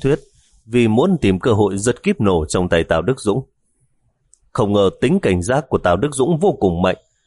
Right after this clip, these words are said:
cậu vừa đi được vài bước thì đã bị hắn phát hiện. Hắn kích động gào lên: "Đứng tới đây, nếu không tao sẽ cho nổ bom." Viên Mục Dã vội giơ hai tay lên cao và nói: "Trên tay tôi không hề có vũ khí.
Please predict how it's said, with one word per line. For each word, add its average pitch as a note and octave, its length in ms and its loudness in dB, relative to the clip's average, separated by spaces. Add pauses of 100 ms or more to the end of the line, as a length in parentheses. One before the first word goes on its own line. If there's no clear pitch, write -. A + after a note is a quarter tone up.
(200)
cậu D#3+ 120 0
vừa A#2+ 220 2
đi D3 180 0
được F#2+ 200 0
vài F#2 160 2
bước C#3+ 220 -2 (120)
thì G2 180 0
đã C3 140 2
bị G2 160 2
hắn F#2 260 -2
phát E3 160 -2
hiện. G2 260 0 (1000)
Hắn A#2 220 0
kích G#3 260 -4
động G2+ 220 -2
gào F2+ 260 0
lên: F2 260 0 (680)
"Đứng F#3 180 2
tới C4+ 200 2
đây, G#3+ 240 0 (360)
nếu B2+ 240 2
không G#2 340 -4
tao A2+ 180 0
sẽ D3+ 140 -2
cho C3 160 0
nổ G2 200 0
bom." D3 200 0 (1400)
Viên G#2+ 140 2
Mục G2+ 180 2
Dã A2 220 2
vội G#2+ 240 2
giơ G2+ 200 2
hai F#2+ 160 2
tay F2+ 160 2
lên F2 220 0
cao E2 280 0
và D#2 140 -2
nói: D#2+ 300 -6 (920)
"Trên A2 220 0
tay A2 160 0
tôi G#2 220 0
không C3+ 220 -2
hề G2+ 180 2
có G#2 120 0
vũ D3+ 180 2
khí. A2+ 300 0